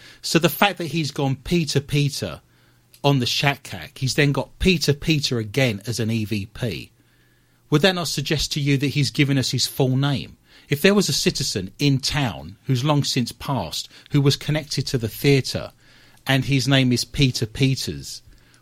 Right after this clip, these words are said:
would you not think at that point that would be an amazing coincidence if that was not the spirit we was talking to? He's given us his first name and his last name. When people say, "What's your name?" you don't go, "Kim, Kim," do you? Do you see what I'm saying?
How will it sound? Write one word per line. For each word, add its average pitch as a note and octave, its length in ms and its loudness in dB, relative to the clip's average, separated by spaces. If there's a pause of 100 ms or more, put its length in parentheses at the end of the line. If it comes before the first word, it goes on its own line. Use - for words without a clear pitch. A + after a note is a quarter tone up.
would C#3+ 140 4
you E3+ 100 4
not D#3+ 140 0
think D3 280 0
at C#3 120 0
that C#3+ 200 0
point A#2 260 -2
that C3 120 -2
would A#2+ 140 -4
be B2+ 100 4
an B2 80 2
amazing B2+ 440 2
coincidence A#2 880 -4 (220)
if B2+ 160 -2
that C3+ 180 0
was A#2+ 180 -4
not B2 420 0 (600)
the B2 80 0
spirit A#2 480 2
we A2+ 120 -2
was G#2+ 200 -4
talking G#2+ 420 -4
to? F2 220 -8
He's A#2 200 -2
given C3 300 0
us - 120 -4
his A2+ 140 -2
first B2 440 -2
name G#2 260 -4 (340)
and B2 80 0
his A#2+ 200 0
last B2 360 2
name. F2 180 -6
When D#3 100 2
people - 280 4
say, E3 200 4
"What's C#3 240 -2
your B2+ 100 2
name?" A2 320 0
you B2+ 80 2
don't C#3+ 180 2
go, A2+ 300 0
"Kim, G#2+ 460 0
Kim," F2 420 -2 (140)
do A#2+ 80 -2
you? F#2+ 160 -6
Do - 100 -20
you - 100 -10
see - 160 0
what A#2 120 0
I'm A#2 100 -2
saying? A2 420 -4